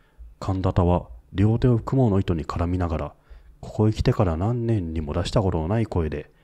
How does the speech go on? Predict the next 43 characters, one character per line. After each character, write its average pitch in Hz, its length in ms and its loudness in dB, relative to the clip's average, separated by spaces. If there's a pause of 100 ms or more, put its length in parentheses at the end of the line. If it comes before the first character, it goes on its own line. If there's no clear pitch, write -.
(380)
「し - 220 -6
め 90 120 2
た、 - 120 0
し - 160 -4
め 92 100 -2
た」 - 260 -4 (440)
と 156 120 -2
笑 82 240 0
い - 20 -6
ま 76 140 -10
し - 80 -6
た。 - 180 -4 (920)
と - 80 -6
こ 151 120 0
ろ 160 100 4
が、 - 120 -2 (200)
ふ - 100 -12
と 127 120 2
気 - 100 -2
づ 87 120 -2
き - 120 -4
ま 87 120 0
す - 100 -10
と、 - 240 -8 (380)
蜘 - 140 0
蛛 165 120 4
の 107 140 2
糸 85 180 0
の 78 100 -4
下 82 220 -6
に 78 80 -4
は 71 240 -8 (320)
数 147 320 2
限 95 340 2
り 127 100 4
も 120 140 2
な 127 120 2
い 101 80 2
罪 87 240 0
人 90 120 -2
た - 120 -8
ち - 120 -6
が - 160 -10